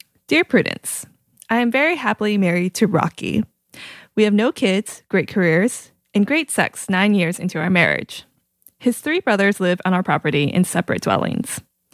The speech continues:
For what it's worth, one is gay and one is asexual. They occasionally join us for dinner, but have their own lives. They lost their parents and grandparents in a few short years as young adults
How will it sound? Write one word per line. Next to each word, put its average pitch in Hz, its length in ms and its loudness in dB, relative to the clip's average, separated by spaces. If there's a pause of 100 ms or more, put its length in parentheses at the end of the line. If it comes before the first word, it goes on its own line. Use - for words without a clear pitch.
(300)
For - 100 -2
what 262 140 4
it's 349 140 -2
worth, 185 340 -2
one 185 140 2
is 196 120 2
gay 143 360 0
and 185 80 2
one 151 120 2
is - 120 0
asexual. - 640 -2 (840)
They 247 120 4
occasionally 302 460 0
join 220 180 2
us 220 100 0
for 269 100 -4
dinner, 214 400 -2 (160)
but 196 160 4
have 202 160 2
their 185 120 2
own 156 160 0
lives. - 500 -6 (420)
They 214 120 2
lost 214 180 2
their 302 80 -2
parents 202 360 0
and 196 80 0
grandparents 180 680 -2
in 196 100 2
a 185 60 4
few 175 160 2
short 175 260 -2
years 165 340 0
as 185 140 0
young 180 160 0
adults 165 460 -2